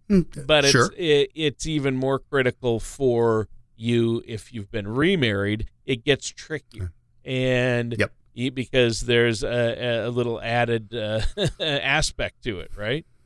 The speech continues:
Speaker 1: Absolutely. It's, it's certainly something you don't wanna try to do by yourself. And you can't just go to an estate planning attorney, 'cause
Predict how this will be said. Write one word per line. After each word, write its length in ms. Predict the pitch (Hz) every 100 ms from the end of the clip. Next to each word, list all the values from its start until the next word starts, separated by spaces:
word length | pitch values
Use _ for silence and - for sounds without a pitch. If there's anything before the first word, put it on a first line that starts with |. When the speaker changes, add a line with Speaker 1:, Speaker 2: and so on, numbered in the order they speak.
| _ _ _ - - -
Speaker 1:
Absolutely. 580 | 107 110 - 110 98 95
It's, 340 | 98 107 104 -
it's 180 | 117 -
certainly 360 | - 131 120
something 320 | 110 - -
you 60 | 110
don't 160 | 113 107
wanna 160 | 104
try 160 | - 110
to 100 | 104
do 180 | 95 104
by 140 | 98
yourself. 560 | 95 95 - 110 110 -
And 140 | 127
you 60 | 127
can't 280 | 208 220
just 200 | 165 143
go 140 | - 135
to 140 | -
an 60 | 117
estate 340 | 104 139 143
planning 260 | - 113 98
attorney, 340 | 92 101 95
'cause 240 | 92 98